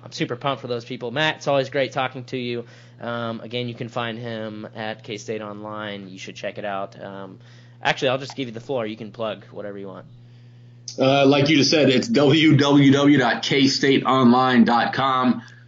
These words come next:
Speaker 2: That, um, our YouTube page. I do the K S O Todays now, which people can start listening to. I'm gonna work on, you know, it's like a, it's like a ten minute Bosco primer is all it is.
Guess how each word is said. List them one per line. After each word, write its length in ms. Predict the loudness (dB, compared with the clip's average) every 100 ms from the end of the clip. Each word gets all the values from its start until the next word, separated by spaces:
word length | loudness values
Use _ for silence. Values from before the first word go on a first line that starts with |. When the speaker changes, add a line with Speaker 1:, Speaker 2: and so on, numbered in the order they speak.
| -8
Speaker 2:
That, 400 | -2 2 2 0
um, 200 | 0 2
our 80 | 2
YouTube 380 | 4 2 4 2
page. 260 | 4 2 2
I 80 | 4
do 100 | 4
the 100 | 2
K 140 | 2
S 120 | 2 2
O 80 |
Todays 480 | 2 4 4 4 4
now, 340 | 4 2 4 4
which 120 | 2
people 180 | 4 4
can 80 |
start 200 | 4 4
listening 320 | 2 4 2 2
to. 160 | 4 6
I'm 60 |
gonna 100 | 6
work 240 | 6 4 4
on, 180 | 4
you 60 | 4
know, 80 | 4
it's 120 | 4
like 120 | 2
a, 100 | 2
it's 120 | 0
like 100 | 2
a 80 | 0
ten 140 | 2 2
minute 180 | 4
Bosco 380 | 4 4 4 2
primer 300 | 4 4 4
is 60 | 4
all 140 | 2 4
it 40 |
is. 340 | 2 2 -2